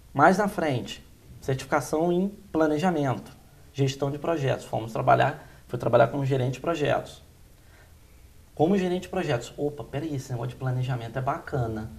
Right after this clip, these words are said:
Tem muita coisa que não funciona na prática, mas por quê? Porque o pessoal não executa. E aí você vai, avança mais um pouquinho, escritório de projetos. Pô, bacana, legal.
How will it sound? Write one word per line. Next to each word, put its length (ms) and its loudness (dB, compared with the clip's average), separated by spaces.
Tem 120 2
muita 320 2
coisa 240 -2
que 40 -6
não 120 -2
funciona 480 -4
na 160 -2
prática, 520 0
mas 140 -6
por 200 -6
quê? 120 -8
Porque 140 -10
o 20 -6
pessoal 320 -6
não 100 -2
executa. 680 -4
E 60 -2
aí 140 4
você 280 -2
vai, 320 0
avança 480 -2
mais 200 -2
um 40 -6
pouquinho, 540 -4
escritório 520 -4
de 60 -6
projetos. 640 -4
Pô, 320 -6
bacana, 600 0
legal. 680 -2